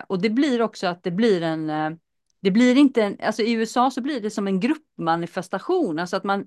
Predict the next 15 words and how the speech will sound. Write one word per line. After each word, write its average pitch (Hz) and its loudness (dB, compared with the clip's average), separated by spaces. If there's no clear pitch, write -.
man 202 0
höjer 185 0
varandra 190 0
på 330 -4
ett 311 -6
sätt - -6
som, 185 -2
som, 175 -2
som 185 -6
skapar 214 2
en 196 -4
viss - -12
typ 269 -2
av 170 -2
energi. 170 -6